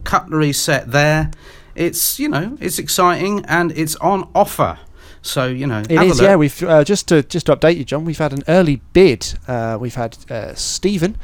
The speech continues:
Speaker 2: Uh, he's from Cambridge, and he's, uh, he's bid for the spoon. Uh,
Speaker 1: Okay.
Speaker 2: he's put in an early bid, of course, on dredgeland dot com forward slash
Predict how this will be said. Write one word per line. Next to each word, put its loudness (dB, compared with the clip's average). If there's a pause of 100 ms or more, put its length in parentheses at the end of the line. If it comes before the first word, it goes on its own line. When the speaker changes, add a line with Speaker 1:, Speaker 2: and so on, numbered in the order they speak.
(360)
Speaker 2:
Uh, -4
he's -2
from -6
Cambridge, -2
and -8
he's, -4
uh, 4
he's -2
bid 4
for -4
the -2
spoon. 0 (680)
Uh, 2 (100)
Speaker 1:
Okay. -2
Speaker 2:
he's 0
put 2
in 0
an 0
early 4
bid, -6
of -14
course, -4
on -6
dredgeland -4
dot 0
com -2
forward 0
slash -4